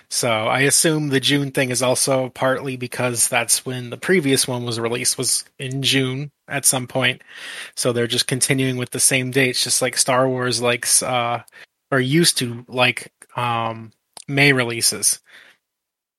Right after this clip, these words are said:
But, um, before we get into, uh, favorite moments, something that, uh, jumps, that jumps out at me, and I feel like it surprises me every time I watch this 'cause I forget about it, is that, uh, the Penguin makeup. Like, I really like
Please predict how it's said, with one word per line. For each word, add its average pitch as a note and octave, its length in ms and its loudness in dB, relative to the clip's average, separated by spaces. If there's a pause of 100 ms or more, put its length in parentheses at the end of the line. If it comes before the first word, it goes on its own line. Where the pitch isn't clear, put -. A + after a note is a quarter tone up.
(680)
But, B2+ 400 0
um, B2+ 360 0
before F#3 300 2
we F3+ 100 4
get E3 180 2
into, C#3 720 2 (100)
uh, B2 180 0
favorite C#3 340 2
moments, B2 580 -2 (460)
something D#3 460 0
that, B2+ 340 0 (840)
uh, A#2+ 160 -4
jumps, D#3 400 0
that D#3+ 100 -2
jumps F3 300 0
out E3 180 4
at D3+ 60 0
me, D3+ 120 0
and D3 80 4
I C3 60 4
feel F3+ 180 0
like F3 120 4
it C#3+ 100 0
surprises C3+ 520 2
me C#3 120 -4
every C3 240 -2
time C#3 220 -2
I D3 80 2
watch D3+ 280 0
this D#3 160 -2
'cause - 140 -4
I A#2+ 60 0
forget A#2 320 -4
about E3 260 2
it, F3+ 160 -2 (640)
is C#3 280 0
that, B2+ 380 2
uh, B2+ 300 0
the B2+ 120 0
Penguin D#3 400 2
makeup. A#2 480 0
Like, B2+ 220 -2
I B2 80 2
really E3 320 4
like C#3 360 0